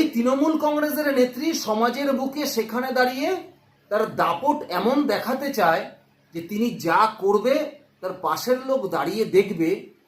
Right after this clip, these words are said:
কিন্তু কেউ যেন তাকে ছাড়াতে না আসে। যদি মানবিকতার দিক থেকে দেখা যায়, তাহলে প্রত্যেকের তাকে এগিয়ে এসে ছাড়ানো উচিত ছিল, কিন্তু লোকটি সিপিএম এর কর্মী, সক্রিয়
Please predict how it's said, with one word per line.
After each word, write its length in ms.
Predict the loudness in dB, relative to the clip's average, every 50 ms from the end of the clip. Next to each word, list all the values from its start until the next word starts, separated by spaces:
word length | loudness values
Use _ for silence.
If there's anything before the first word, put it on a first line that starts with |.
| _ _ _ _ _ _
কিন্তু 180 | -10 -6 -6 -6 -6 -6 4
কেউ 160 | 4 6 6 6 4
যেন 180 | 2 2 0 0 -2 -2
তাকে 240 | -4 -4 0 0 2 2 2 -2 -8 -14 _ -20
ছাড়াতে 400 | -8 -6 -4 -4 -4 -4 -6 -8 -6 -6
না 60 | -8 -8 -10 -12
আসে। 200 | -14 -14 -16 -16 -20 _ _ _ _ _ _ _ _ _ _ _ _ _ _ _ _ _ _ _ _ _ _ _ _ _ _ _ _ _ _ _ _ _ _ _ _ _ -2
যদি 200 | -2 0 4 4 6 6
মানবিকতার 680 | 8 8 8 8 8 8 8 8 8 8 8 6 4 2 0
দিক 140 | 0 -2 -2 -2 -6
থেকে 180 | -8 -2 -2 -2 0 0
দেখা 200 | -2 0 0 0 0
যায়, 140 | 0 0 -2 -2
তাহলে 180 | 0 0 0 0 2
প্রত্যেকের 520 | 0 -2 -2 -2 -8 -8 -8 -4 -2 -2 -2 -2 -4
তাকে 200 | -4 -2 -2 0 2 2 0
এগিয়ে 260 | 0 -4 2 4 4 4
এসে 120 | 4 0 -6 -6
ছাড়ানো 320 | -6 -6 -4 -4 -2 -2 -4 -6 -6
উচিত 200 | -10 -10 -10 -10 -10 -14
ছিল, 140 | -18 -18 -18 -20 -20 _ _ _ _ _ _ _ _ _ _ _ _ _ _ _ _ _ _ _ _ _ _ _ _ _ _ -8
কিন্তু 160 | -2 0 4 6 10 10
লোকটি 320 | 10 10 10 2 -2 0 0 0 0
সিপিএম 440 | 0 -2 -2 2 4 4 6 6 6 6
এর 80 | 6 6 4 4
কর্মী, 280 | 2 2 2 2 -2 -4 -2 -4
সক্রিয় 400 | -4 -4 -4 -12 -6 -4 -4